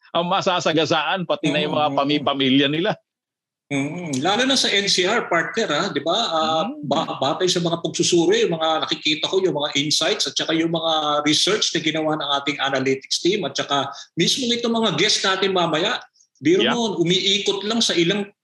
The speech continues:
Speaker 2: three hundred political families, ha? Karamihan, nasa N C R. At sila-sila
Speaker 1: Mm-hmm.
Speaker 2: na rin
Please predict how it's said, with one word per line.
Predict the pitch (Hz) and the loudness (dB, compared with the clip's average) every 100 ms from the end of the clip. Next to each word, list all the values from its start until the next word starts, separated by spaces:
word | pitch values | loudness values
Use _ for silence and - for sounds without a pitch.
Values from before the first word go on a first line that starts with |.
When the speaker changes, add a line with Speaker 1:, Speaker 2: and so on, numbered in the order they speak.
| - | -8
Speaker 2:
three | 175 220 175 | 0 0 2
hundred | 165 180 220 - | 2 2 0 2
political | 190 185 180 190 185 | 2 2 2 2 0
families, | 185 170 165 175 302 - | 2 0 2 0 0 -2
ha? | 202 - - | -6 -10 -8
Karamihan, | 131 147 170 190 233 | -6 0 2 2 0
nasa | 160 165 165 | 0 0 0
N | 147 147 | 0 0
C | 175 | 0
R. | 180 220 - _ - - _ | 0 -4 -8 _ -20 -20 _
At | 127 143 - | -2 0 0
sila-sila | 220 220 214 202 | 2 2 2 2
Speaker 1:
Mm-hmm. | 202 | 2
Speaker 2:
na | |
rin | 208 | 2